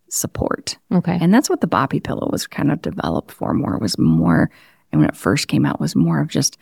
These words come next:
Speaker 1: supporting the baby, not really for breastfeeding.
Speaker 2: Okay.
Speaker 1: The types of pillows that actually kinda wrap around and gives mom some lumbar support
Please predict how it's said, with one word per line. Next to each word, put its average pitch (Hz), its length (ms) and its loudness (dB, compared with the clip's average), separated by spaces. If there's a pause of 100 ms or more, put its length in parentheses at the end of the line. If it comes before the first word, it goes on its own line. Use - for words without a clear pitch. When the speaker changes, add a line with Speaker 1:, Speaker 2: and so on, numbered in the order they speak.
(300)
Speaker 1:
supporting - 640 0
the 131 120 -2
baby, 151 560 2
not 151 340 0
really 147 540 0
for 143 160 -8
breastfeeding. - 920 -6
Speaker 2:
Okay. 190 220 0 (640)
Speaker 1:
The 180 140 4
types 202 320 0
of 214 80 0
pillows 170 360 2
that - 140 2
actually 156 200 -2
kinda 151 220 0
wrap 135 340 -2
around 180 640 0
and - 100 -4
gives 143 220 -4
mom 139 240 0
some - 180 -2
lumbar 175 480 2
support - 580 -4